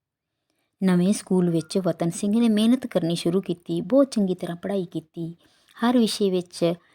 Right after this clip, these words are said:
ਚੰਗੇ ਅੰਕ ਪ੍ਰਾਪਤ ਕਰਨ ਲੱਗਾ। ਉਸ ਨੇ ਨਵੇਂ ਮਿੱਤਰ ਬਣਾਏ, ਪਰ ਕੁਝ ਵਿਦਿਆਰਥੀ ਉਸ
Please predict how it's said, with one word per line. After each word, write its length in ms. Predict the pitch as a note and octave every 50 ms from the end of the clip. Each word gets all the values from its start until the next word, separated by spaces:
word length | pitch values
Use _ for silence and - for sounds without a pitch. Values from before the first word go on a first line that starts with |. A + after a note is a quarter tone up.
| _ _ _ -
ਚੰਗੇ 320 | A#3 G#3+ G#3 G#3 A#3 B3 A3+
ਅੰਕ 160 | F#3+ F3 -
ਪ੍ਰਾਪਤ 380 | - - D#3 D3 D3 - -
ਕਰਨ 300 | - - - E3 D#3 C#3+
ਲੱਗਾ। 260 | B2+ - - - G2 - - - - _ _ _ _ _ _ _ _ _ -
ਉਸ 260 | - F3+ F3+ - -
ਨੇ 300 | A3 F#3+ F3 E3+ E3+ F#3+
ਨਵੇਂ 380 | G#3 G3 F3 F3+ F3 F3 F3 F#3+
ਮਿੱਤਰ 320 | G3 F#3 - _ - F#3
ਬਣਾਏ, 360 | E3+ D#3+ F#3 G3 G#3 F#3+ F3 E3 - _ _ _ _ _ _ _ _ _ _ _ _ _ _ _ _ -
ਪਰ 240 | G#3 F#3+ F3 E3 D#3+ - _ _ _ _ _ _ _ _ _ _ _
ਕੁਝ 240 | - A#3+ B3+ A#3+ C#4+ C4+ B3+ A#3 - _ _ _ _ -
ਵਿਦਿਆਰਥੀ 680 | F#3+ F3+ G3+ F#3+ F3 D#3+ D#3+ E3 - - - F#3 F3 F3 - _ _ _ _ _ _ _ _ _ _
ਉਸ 140 | - G#3+ A#3